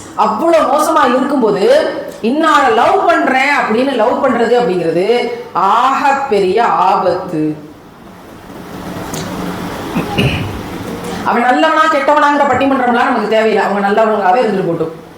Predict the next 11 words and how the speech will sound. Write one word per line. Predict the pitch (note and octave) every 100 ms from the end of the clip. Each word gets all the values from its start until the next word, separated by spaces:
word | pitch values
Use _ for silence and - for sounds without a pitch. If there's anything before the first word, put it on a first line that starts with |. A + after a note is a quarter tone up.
| - - - - - - - - - - -
ஆனா | - F3+ B3 -
படிக்கிற | A3+ C4 D4+ B3+
வயசுல | G3+ G#3 G#3 F#3 G3 D4 F#4 - -
நல்லவனாக | G#3+ B3 D#4+ E4 E4 F4+ F4+
இருக்கிற | C#4+ C4 D4
ஒருத்தவன் | A#3 G3+ F3+ F3+ A3 D#4+ - - -
ஒரு | B3 B3+
பொம்பளை | C4 D4+
பிள்ளைய | D4 C4 A3+
தேடி | G#3+ A#3 A#3+
வந்து | G#3 F#3+ F#3+ C#4+ -